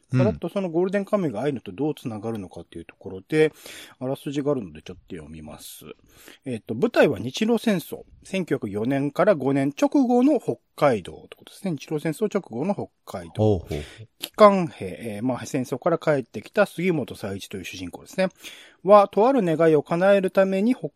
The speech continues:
Speaker 2: 海道に入り、一攫千金を夢見て、砂金取り、砂の金ですね。砂金取りに明け暮れていた。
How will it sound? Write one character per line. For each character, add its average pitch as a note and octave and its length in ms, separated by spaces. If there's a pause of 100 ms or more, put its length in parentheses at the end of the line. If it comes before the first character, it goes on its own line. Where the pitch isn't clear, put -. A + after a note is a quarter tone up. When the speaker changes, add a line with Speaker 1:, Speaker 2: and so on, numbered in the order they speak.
Speaker 2:
海 F#3+ 240
道 C3 160
に G2 120
入 G2 340
り、 B2+ 200 (200)
一 C3+ 120
攫 - 240
千 C#3 200
金 F3 200
を F#3+ 40
夢 C3+ 280
見 E2+ 120
て、 E3 220
砂 - 180
金 G3+ 260
取 - 220
り、 - 40
砂 D3 280
の D3 160 (160)
金 A#2 240
で G2+ 80
す - 100
ね。 F3 100 (420)
砂 F3+ 120
金 E3+ 300
取 D#3 220
り - 20
に G3+ 60
明 C3+ 80
け A#2 120
暮 E2 180
れ E2+ 60
て - 180
い - 60
た。 - 180